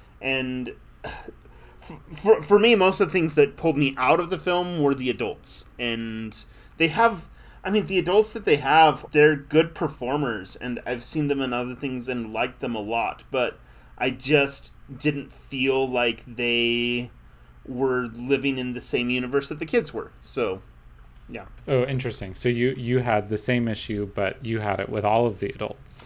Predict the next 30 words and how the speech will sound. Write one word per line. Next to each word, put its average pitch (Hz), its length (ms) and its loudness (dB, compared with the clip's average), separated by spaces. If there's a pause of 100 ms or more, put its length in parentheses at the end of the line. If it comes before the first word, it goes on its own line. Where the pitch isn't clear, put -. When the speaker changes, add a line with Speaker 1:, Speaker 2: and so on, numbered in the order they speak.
(120)
Speaker 1:
Yeah, 160 320 6
in 180 380 0
particular 180 560 2
with 147 440 4
As-, 135 320 -2
Asif 151 380 -6
Manvi, 143 720 -4
um, 123 380 -4
who 135 100 -6
plays 127 340 -4
Coach 131 300 -4
Murray, 123 400 -6
and 113 180 -8
Megan 113 260 -6
Mullally. 113 520 -4 (400)
And 175 260 0
it's 185 240 -4
not 165 280 2
that 147 340 4
I 135 140 2
had 127 360 -2
any 131 160 -2
particular 123 560 -4 (260)
problems 147 520 -2
with 151 80 -12
their 156 120 0
performances, 160 720 -8 (380)
but 139 280 -2
they 139 120 2
just, 135 540 -4